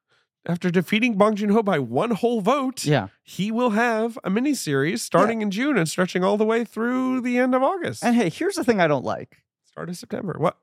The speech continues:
Speaker 2: Our listeners on the internet assuming that we're just gonna go straight from Park Chan-wook into Bong Joon-ho because he lost by one vote.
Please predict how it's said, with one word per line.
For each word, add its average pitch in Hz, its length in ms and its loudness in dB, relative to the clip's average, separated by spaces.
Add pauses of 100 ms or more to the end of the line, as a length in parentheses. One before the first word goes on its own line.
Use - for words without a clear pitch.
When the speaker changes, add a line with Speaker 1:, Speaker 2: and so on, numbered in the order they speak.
(340)
Speaker 2:
Our 240 200 2
listeners 175 420 0
on 147 140 4
the 127 100 2
internet 120 320 2
assuming 107 680 0
that - 160 4
we're 165 240 -2
just 123 400 -4
gonna 110 320 0 (180)
go 147 280 4
straight 190 300 -2
from 151 140 -4
Park 202 240 -2
Chan-wook 196 460 -4
into 147 120 0
Bong 160 280 2
Joon-ho 185 400 2
because 127 260 -2
he 139 80 -6
lost 139 260 -2
by 139 120 -2
one 143 160 -2
vote. 135 240 -2